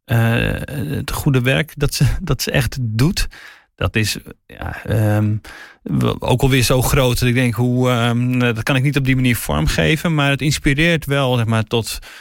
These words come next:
eh, het omzien naar anderen. En ook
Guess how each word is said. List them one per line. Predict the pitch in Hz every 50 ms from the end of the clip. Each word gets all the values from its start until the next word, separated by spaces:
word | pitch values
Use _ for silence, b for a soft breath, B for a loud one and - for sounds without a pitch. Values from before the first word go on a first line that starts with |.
| B B B B -
eh, | - 104 101 101 98 98 98 101
het | 110 110 -
omzien | - 165 175 156 135 135 117 104 104 98 107
naar | 113 107 107 -
anderen. | - 123 127 110 101 98 95 98 107 -
En | 113 123 101
ook | 107 135 143 135 -